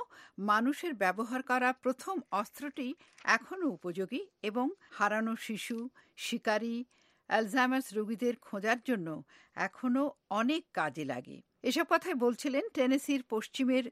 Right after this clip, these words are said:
গ্রামীণ কাউন্টির জরুরি ব্যবস্থাপনা পরিচালক জেমিসন পিভি হাউস। সম্প্রতি তিনি মানুষকে খোঁজার কৌশল শেখার একটি ক্লাসে অংশ নিয়েছেন। পিভি হাউস সহ প্রায় কুড়ি জন শিক্ষার্থী তাদের প্রথম অনুশীলনের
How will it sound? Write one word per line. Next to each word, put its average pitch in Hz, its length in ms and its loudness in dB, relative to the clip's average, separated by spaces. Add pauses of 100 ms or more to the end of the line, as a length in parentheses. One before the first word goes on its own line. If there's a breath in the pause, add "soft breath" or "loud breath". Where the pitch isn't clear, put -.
(120)
গ্রামীণ 226 440 4
কাউন্টির 202 460 0
জরুরি 240 400 0
ব্যবস্থাপনা 175 680 0
পরিচালক 269 720 2 (120)
জেমিসন 220 640 0 (180)
পিভি 233 300 0
হাউস। - 340 -8 (160)
সম্প্রতি 359 600 4
তিনি 277 180 4
মানুষকে 247 460 4
খোঁজার 185 380 -2
কৌশল 190 440 -4
শেখার 269 400 -4
একটি 226 220 -6
ক্লাসে 180 480 -4 (320 soft breath)
অংশ 285 300 4
নিয়েছেন। 151 520 -6 (240)
পিভি 339 260 2
হাউস 247 360 2
সহ 262 380 0
প্রায় 220 400 2
কুড়ি 214 260 -6
জন 311 200 2
শিক্ষার্থী 285 680 -4
তাদের 214 300 0
প্রথম 247 500 -2 (100)
অনুশীলনের 226 640 -2